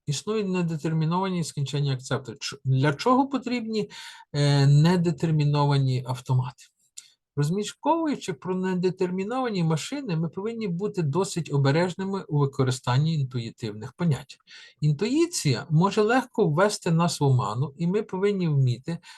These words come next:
навести точні аргументи для обґрунтування своїх висновків. Недетермінізм — складна концепція. Цифрові комп'ютери повністю детерміновані, а їхній стан у будь-який час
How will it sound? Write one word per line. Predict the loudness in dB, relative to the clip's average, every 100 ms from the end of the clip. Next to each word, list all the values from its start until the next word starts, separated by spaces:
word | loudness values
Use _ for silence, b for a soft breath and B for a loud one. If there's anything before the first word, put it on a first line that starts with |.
| B
навести | -2 0 0 0 -6
точні | -4 -2 -2 -2 -4
аргументи | -4 -6 -4 -2 -2 -4
для | -2 -2
обґрунтування | -2 -4 -8 -8 -6 0 0 0
своїх | -4 -8 -6
висновків. | -2 -2 -4 -16 _ -20 _ _ B B B
Недетермінізм — | 2 4 4 4 2 2 -2 -2
складна | -4 -2 0 2 0
концепція. | -2 -4 -2 -2 -4 -8 -18 -20 _ b b _
Цифрові | -4 0 0 0
комп'ютери | -2 -2 0 0 2 0
повністю | 2 0 0 0 -2
детерміновані, | -4 -4 -2 0 0 0 -2 -8 -20 B B B
а | -4 -2
їхній | 0 -2 -4 -6 -6 -8 -2 2 2
стан | 0 0 4 4 2
у | -2
будь-який | 0 0 0 -2 -4
час | -2 2 2 0